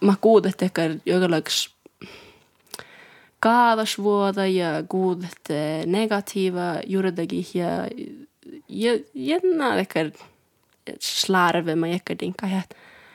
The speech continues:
Ah, mun on, mun on, saita me ei ollut mu spiritual lohkan. Ah, mun haalytsin, minkä kaksi mä ties pääs heeret. Ah, mi s-, saami servu, mi lyhtsym, mun jaakka mi lyhtsym nuolu gievrabu,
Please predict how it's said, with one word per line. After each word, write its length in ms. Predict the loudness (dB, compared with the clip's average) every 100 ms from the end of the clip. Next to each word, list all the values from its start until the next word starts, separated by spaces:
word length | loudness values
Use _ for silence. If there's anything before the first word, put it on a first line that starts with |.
| -20 -20 _ -4
Ah, 160 | -4 -2
mun 280 | 2 4
on, 140 | 4 0
mun 260 | -2 0 2
on, 140 | 0
saita 280 | 2 2 4
me 180 | 2 4
ei 80 | 4
ollut 240 | 4 2 -4 _ -2
mu 200 | 0 0 -2
spiritual 680 | -4 0 0 0 0 0 0
lohkan. 600 | 0 0 -2 -2 0 -2 -2
Ah, 100 | 0
mun 140 | 2 4
haalytsin, 680 | 6 4 4 0 -2 -4 0
minkä 240 | 0 0
kaksi 300 | -4 -6 -4
mä 100 | -4 -6 _ _ _
ties 560 | 2 2 2 -2 -8 -10 _ _ _ -14 -4
pääs 320 | -2 -2 -2
heeret. 520 | 0 2 0 -4 -20 -20 _ -20 -20 -20 -20 -12 -4
Ah, 120 | 0
mi 380 | 4 4 4 2
s-, 160 | -4 -12 _ _ -4
saami 420 | 2 2 2 0
servu, 460 | 0 0 0 -2 -4 -10 -14 -2
mi 200 | 2 2
lyhtsym, 380 | 2 0 -4 -4 _ _ _ _ 2
mun 100 | 6
jaakka 340 | 6 4 2
mi 220 | 2 4
lyhtsym 340 | 2 0 -4 -4 0
nuolu 340 | 4 4 2
gievrabu, 600 | 2 4 4 0 -2 -4